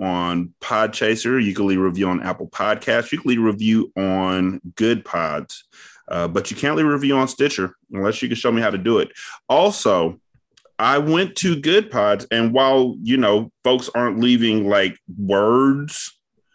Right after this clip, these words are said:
as far as their reviews. Like, they're not putting in words with their review. They are leaving reviews, and so I do appreciate that. We have thirty-four five-star reviews on Goodpods.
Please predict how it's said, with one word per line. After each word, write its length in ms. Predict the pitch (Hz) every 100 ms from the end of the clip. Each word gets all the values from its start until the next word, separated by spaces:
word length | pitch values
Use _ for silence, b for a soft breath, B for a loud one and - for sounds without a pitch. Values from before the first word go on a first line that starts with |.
| _ _ _ _
as 120 | 120
far 180 | - 135
as 80 | 135
their 100 | 143
reviews. 460 | 143 135 147 156
Like, 180 | 135 95
they're 120 | 110
not 240 | 113 107 -
putting 240 | - 110
in 280 | 110 98 90 85
words 400 | 92 113 117 120
with 120 | 123
their 120 | 135
review. 400 | 139 131 135 160 165 B -
They 140 | 127
are 140 | 180
leaving 300 | 214 220 208
reviews, 380 | 185 165 185 160
and 100 | 113
so 140 | - 123
I 60 |
do 160 | 120 147
appreciate 560 | 143 139 135 127 117 113
that. 260 | 101 - -
We 180 | 104 127
have 280 | 131 113 -
thirty-four 500 | 117 123 120 127 117
five-star 480 | - 110 107 - 98
reviews 400 | 90 98 95 85
on 160 | 85
Goodpods. 640 | - 76 - - - -